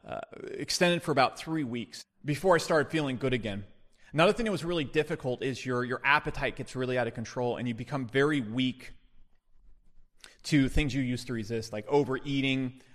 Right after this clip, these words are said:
um, doing bad habits like watching television. All your, your willpower basically kinda goes out the window 'cause your body is, you're, you're fighting off this temptation to drink coffee so much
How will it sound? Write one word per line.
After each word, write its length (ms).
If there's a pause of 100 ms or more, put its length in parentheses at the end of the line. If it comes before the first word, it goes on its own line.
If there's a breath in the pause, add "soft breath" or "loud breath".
(160 soft breath)
um, 800
doing 240
bad 160
habits 280
like 120
watching 280
television. 440
All 200
your, 280
your 140
willpower 580
basically 340
kinda 160
goes 160
out 100
the 60
window 240
'cause 120
your 100
body 300
is, 120 (340 loud breath)
you're, 140
you're 160
fighting 400
off 160
this 160
temptation 600
to 40
drink 220
coffee 420
so 160
much 340